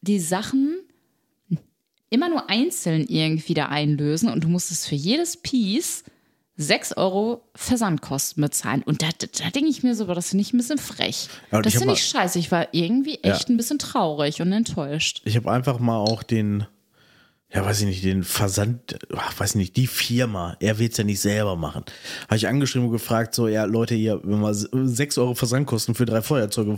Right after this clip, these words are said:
Speaker 2: zahlen müssen, dann wird's wohl nicht passieren, ne? Also, was ist jetzt damit? Kam noch keine Antwort. Naja.
Speaker 1: Hätte mich auch gewundert, weil ich meine, wir sind am Wochenende, die Leute haben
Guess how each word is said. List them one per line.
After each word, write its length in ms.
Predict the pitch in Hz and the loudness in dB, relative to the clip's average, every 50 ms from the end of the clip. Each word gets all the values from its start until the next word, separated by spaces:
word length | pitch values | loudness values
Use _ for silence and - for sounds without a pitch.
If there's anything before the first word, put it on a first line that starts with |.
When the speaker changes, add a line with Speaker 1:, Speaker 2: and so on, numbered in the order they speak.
| 113 - - | -4 -6 -4
Speaker 2:
zahlen 360 | - - 104 98 101 107 110 | -2 0 0 2 2 2 2
müssen, 200 | 107 107 - - 113 | 0 0 2 2 0
dann 160 | 110 131 - _ - | 0 0 -4 _ -6
wird's 220 | - 104 - - - | -4 -4 -2 -2 -2
wohl 80 | 120 | -2
nicht 160 | 110 113 - - | -2 -2 -2 -2
passieren, 380 | - 135 156 175 180 175 160 | -2 -2 0 0 2 2 2
ne? 120 | 160 175 - - - - - - - - - | 0 0 -2 -4 -6 -4 -4 -2 -2 -2 0
Also, 220 | 156 170 175 156 | 0 0 0 0
was 140 | 147 143 - | -2 -2 -2
ist 140 | 156 - - | -2 -2 -2
jetzt 220 | 180 - - - | -2 -2 -2 -2
damit? 340 | 131 127 117 110 - - - _ _ _ _ _ _ _ _ - | 0 0 0 0 -2 -6 -14 _ _ _ _ _ _ _ _ -4
Kam 160 | - 127 110 | 0 0 2
noch 100 | 101 - | 2 0
keine 160 | - 101 92 | 0 0 0
Antwort. 460 | 92 92 92 - 85 82 - - - - - _ _ _ - | 0 -2 -2 -2 -4 -6 -6 -8 -16 -16 -18 _ _ _ -2
Naja. 220 | 180 170 110 78 - - - - - | 0 0 0 0 -4 -8 -16 -8 -2
Speaker 1:
Hätte 180 | - 165 165 156 | -2 0 0 2
mich 160 | 156 147 147 | 2 0 0
auch 120 | 143 - | 0 -2
gewundert, 380 | - 139 - 135 135 131 131 - | -4 -2 0 0 2 0 0 -2
weil 100 | - 139 | -2 -2
ich 100 | - - | 0 0
meine, 200 | 143 143 127 - | 0 0 0 -2
wir 200 | 120 120 117 120 | -4 -4 -4 -2
sind 260 | - - 135 120 - - | 0 0 0 0 -2 -2
am 160 | - 151 147 147 - | 0 0 0 0 0
Wochenende, 560 | 156 - - 180 - 135 143 151 147 147 147 | 0 0 0 0 0 2 0 0 0 0 -2
die 140 | - - 135 | -4 -4 -2
Leute 420 | 139 151 147 147 160 139 - - | 0 0 0 0 0 -2 -2 -2
haben 120 | - 135 | -2 -2